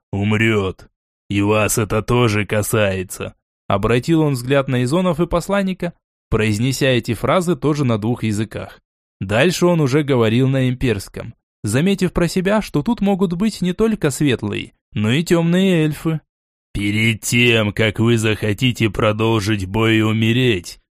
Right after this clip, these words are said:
я бы хотел задать пару вопросов». Эльфы молча смотрели на него. Они ясно видели силу нового посланника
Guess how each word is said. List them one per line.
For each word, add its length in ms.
я 360
бы 160
хотел 460
задать 680
пару 360
вопросов». 880
Эльфы 340
молча 360
смотрели 480
на 160
него. 420
Они 260
ясно 380
видели 340
силу 360
нового 380
посланника 680